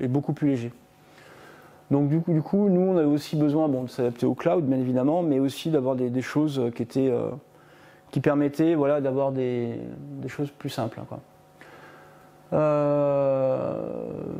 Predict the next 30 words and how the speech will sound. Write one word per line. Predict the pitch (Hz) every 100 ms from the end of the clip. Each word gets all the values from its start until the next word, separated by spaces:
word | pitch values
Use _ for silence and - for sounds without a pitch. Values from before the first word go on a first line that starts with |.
| -
ben | - 131
voilà, | 127 139
en | 226
tout | 185
cas, | 170 165
ben, | 139 131 127 131 127 - - - - - _ _ - - - - 139
merci | 135 - 151
pour | 139
m'avoir | 131 131 127 131
eu | 127 123
un | 123
petit | 123 -
peu | -
écouté | 135 - 131 196
de, | 185
dans | 139 143 135
cette | 131
présentation. | - 131 131 127 - 202 - - - - - - - - - - - - - - 294
Et | 147
du | 131
coup, | 131 180 190
ben, | 175 139 143
euh, | 131 123 120 120 123 131 -
je | 135
sais | -
pas | 135 139
si | -
vous | 143
avez | 127 123
des, | 123 123